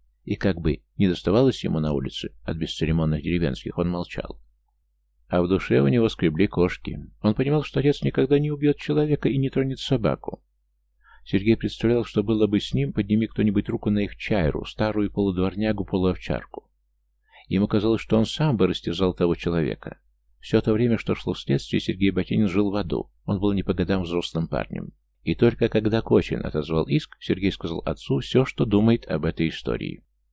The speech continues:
Наблюдая из своего окна за соседями, Сергей принимал решение за решением. Учёба, манера себя вести, разговаривать, всё надо было переделывать.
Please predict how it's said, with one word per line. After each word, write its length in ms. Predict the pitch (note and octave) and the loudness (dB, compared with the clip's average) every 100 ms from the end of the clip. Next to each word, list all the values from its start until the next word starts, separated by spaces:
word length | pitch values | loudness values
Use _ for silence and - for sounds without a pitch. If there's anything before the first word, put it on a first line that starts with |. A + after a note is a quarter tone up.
| _ | _
Наблюдая 480 | E2+ E2 A#2 D#3 E3+ | -2 0 4 4 2
из 100 | - | 0
своего 260 | C3 B2+ | 2 4
окна 260 | B2+ - D3 | 2 2 0
за 120 | A2 | 0
соседями, 580 | - G2 - D#3 D3 C3+ | 0 -2 2 0 2 -2
Сергей 340 | - A#2 C#3 | 0 0 0
принимал 400 | D3 B2+ A#2 B2 | 2 2 2 2
решение 480 | G#2+ F#2+ - C3+ C3 | 0 -2 0 2 2
за 120 | G#2+ | 0
решением. 640 | A2+ A2 - D#2 A#1+ - - - | 0 0 0 0 0 -6 -10 -6
Учёба, 560 | F2 - F#2+ F#2+ G2 G2 G#2+ | -6 0 4 4 2 -2 -6
манера 380 | F#2 F#2 C3 B2+ | 0 2 4 2
себя 280 | - - C#2+ | 0 0 0
вести, 360 | C2+ - - | 0 -2 0
разговаривать, 720 | G2+ E2+ - C2+ E2 F#2 F#2+ - | 0 0 -2 0 0 0 -4 -8
всё 200 | - A2+ | -2 0
надо 220 | A#2 G#2 | 2 0
было 220 | G2+ - | -2 -2
переделывать. 720 | - D#2+ - G#2+ - - - | -2 -2 -2 -4 -6 -10 -14